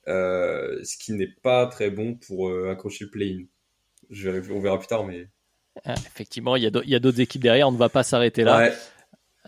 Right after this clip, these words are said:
Speaker 2: Donc, une seule petite victoire pour ce Thunder. Tom, est-ce que toi, tu as confiance en, en Shai et la jeune garde du Thunder pour accrocher, euh, le play-in, en tout cas pour bien finir cette saison, tout d'abord ?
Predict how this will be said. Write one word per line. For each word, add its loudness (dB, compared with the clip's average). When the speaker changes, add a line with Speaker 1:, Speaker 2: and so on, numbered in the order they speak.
Speaker 2:
Donc, -2
une 4
seule 4
petite 2
victoire 2
pour -2
ce 2
Thunder. 6
Tom, 6
est-ce 0
que 0
toi, 2
tu 0
as 4
confiance -2
en, 2
en 2
Shai 2
et -4
la 2
jeune 0
garde 4
du -6
Thunder 2
pour 2
accrocher, -2
euh, -2
le -8
play-in, 4
en 4
tout -8
cas 4
pour 2
bien 6
finir 2
cette 2
saison, 0
tout -8
d'abord ? -4